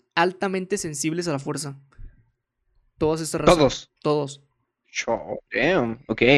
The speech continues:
Speaker 1: Y lo usa-,
Speaker 2: Ok,
Speaker 1: lo
Speaker 2: ok.
Speaker 1: usaban a su favor, aunque ni siquiera fueran Jedis. Entonces,
Speaker 2: Sí, sí, sí.
Speaker 1: esto lo
Speaker 2: Sí,
Speaker 1: hace
Speaker 2: o sea, como
Speaker 1: interesante.
Speaker 2: como tipo de tareas, ¿no? Y ese tipo, no, no, pues, o sea,
Speaker 1: <laughs> Tareas.
Speaker 2: pues, ahora sí que,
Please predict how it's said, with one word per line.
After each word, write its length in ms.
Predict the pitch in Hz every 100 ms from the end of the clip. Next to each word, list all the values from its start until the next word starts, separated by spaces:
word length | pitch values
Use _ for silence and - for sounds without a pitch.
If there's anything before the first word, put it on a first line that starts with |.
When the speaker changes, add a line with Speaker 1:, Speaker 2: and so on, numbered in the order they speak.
| 120
Speaker 1:
Y 140 | 175 165
lo 80 |
usa-, 160 | 160 -
Speaker 2:
Ok, 60 | 123
Speaker 1:
lo 80 | 123
Speaker 2:
ok. 60 | 151
Speaker 1:
usaban 300 | 156 170 180
a 40 |
su 140 | 175 170
favor, 460 | 165 165 185 202 -
aunque 260 | 165 165
ni 100 | 156
siquiera 540 | 151 - 156 156 165 - _
fueran 280 | - 135 135
Jedis. 420 | 165 185 151 - _ _ _ _ _ _ _ _ _ _
Entonces, 320 | - 139 131
Speaker 2:
Sí, 60 | 170
sí, 40 |
sí. 40 | 131
Speaker 1:
esto 120 | 170
lo 160 | 156
Speaker 2:
Sí, 60 | 147
Speaker 1:
hace 80 | 180
Speaker 2:
o 20 |
sea, 220 | 165 151
como 140 | - 143
Speaker 1:
interesante. 500 | 139 139 165 170 156 - _ _ _ _ _ - - _
Speaker 2:
como 180 | - 135
tipo 200 | 131 156
de 80 | 131
tareas, 420 | 113 117 123 117
¿no? 80 | 120
Y 60 |
ese 120 | 127 120
tipo, 180 | 120 123
no, 160 | 131
no, 100 | 151 190
pues, 160 | 147 113
o 140 | 113
sea, 0 |
Speaker 1:
<laughs> 0 |
Tareas. 320 | 113 127 127 120
Speaker 2:
pues, 220 | 117 120
ahora 160 | 127 135
sí 120 | 139
que, 320 | 147 139 -